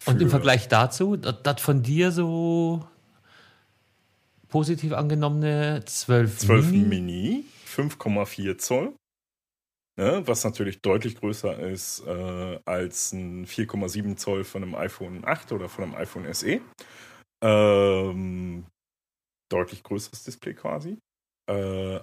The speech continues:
Speaker 2: aber tatsächlich von der Größe her, von den, in, in Zentimetern,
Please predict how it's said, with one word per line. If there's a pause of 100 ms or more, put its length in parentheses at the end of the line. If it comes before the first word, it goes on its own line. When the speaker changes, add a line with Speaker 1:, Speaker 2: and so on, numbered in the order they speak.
Speaker 2:
aber (300)
tatsächlich
von
der (320)
Größe
her,
von
den,
in,
in
Zentimetern,